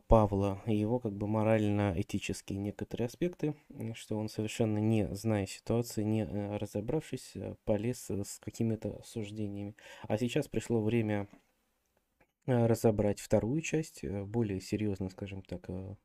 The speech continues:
обвинение, наезд, э, Игоря Бояновича. И это займёт некоторое время, и для этого необходимо рассмотреть прежде всего, э, собственно, сам стрим, чтобы понять,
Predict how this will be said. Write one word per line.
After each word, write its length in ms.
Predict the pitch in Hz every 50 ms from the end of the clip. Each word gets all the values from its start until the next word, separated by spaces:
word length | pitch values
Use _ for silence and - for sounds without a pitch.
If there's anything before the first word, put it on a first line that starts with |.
| - -
обвинение, 640 | 101 101 104 107 101 101 101 101 101 98 95 98 95
наезд, 480 | 98 98 101 95 95 95 92 - - - -
э, 140 | 98 92 -
Игоря 340 | - 135 151 160 160 151 143
Бояновича. 640 | 139 143 139 139 139 143 143 139 135 - - - - - - - - - - - _ - -
И 140 | - 117 110
это 320 | - 123 120 120 117 101
займёт 440 | 95 104 101 101 101 98 92 - -
некоторое 380 | 113 - - - - 107 113 110
время, 440 | 117 127 170 175 175 170 170 160 - _ - - -
и 120 | 135 127 117
для 200 | 113 113 117 110
этого 420 | - - 151 170 170 - 156 143 147
необходимо 960 | 139 123 117 113 110 - - - 117 110 113 127 131 135 - 143 143 139 135 -
рассмотреть 1160 | - 113 117 117 - - - - 110 110 104 - - 104 117 127 127 123 _ - - - _ _ -
прежде 380 | - 117 117 117 110 110 113 120
всего, 640 | - - - - 110 110 117 120 120 113 - 120 -
э, 320 | 113 107 104 104 101 104 110 - -
собственно, 380 | - - 117 - - 123 113
сам 300 | - - - 156 143 123
стрим, 460 | - - - - 147 156 113 95 - - _ _ _ _
чтобы 320 | - - - 120 104 101 92
понять, 460 | - - 110 110 120 143 156 156